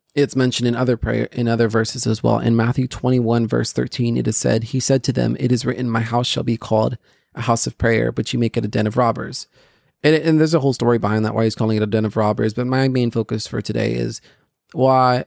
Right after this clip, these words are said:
or what is Jesus calling his house? And he's calling his house a house of prayer. It's written in Luke nineteen, verse forty-six, saying to them, "It is written, my house shall be a house of prayer, but you have made it a den of robbers." Once again,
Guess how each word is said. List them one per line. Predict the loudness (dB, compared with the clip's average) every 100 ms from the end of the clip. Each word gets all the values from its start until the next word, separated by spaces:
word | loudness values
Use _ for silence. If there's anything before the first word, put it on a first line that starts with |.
| -2
or | 2 2
what | 2
is | 0
Jesus | -2 -6 -6
calling | -6 -4 -2 -2
his | -4 -6
house? | -8 -8 -10
And |
he's | -10 -8
calling | -6 -4 -4
his | -6
house | -6 -8 -8
a |
house | -8 -8
of | -8
prayer. | -6 -6 -8 _ _ -20 _
It's | -6 -2
written | 0 2
in | 2
Luke | 2 0
nineteen, | -2 -2 0 2 0 -2
verse | 0 0 2 0
forty-six, | 0 0 0 0 0 0 -8 -14 -8
saying | 0 2 2
to | 0
them, | 0 0
"It | 0
is | 0 0
written, | -4 -2
my | -2
house | -2 -2 -2
shall | -4 -2
be | -2
a |
house | 0 0 0
of | -4
prayer, | -2 -2 -4 -8 _ _
but | -4 0
you |
have | 2
made | 2 2
it | 0
a | -2
den | -2 -2
of | 0
robbers." | 0 2 -2 -4
Once | -6 -2
again, | 0 0 0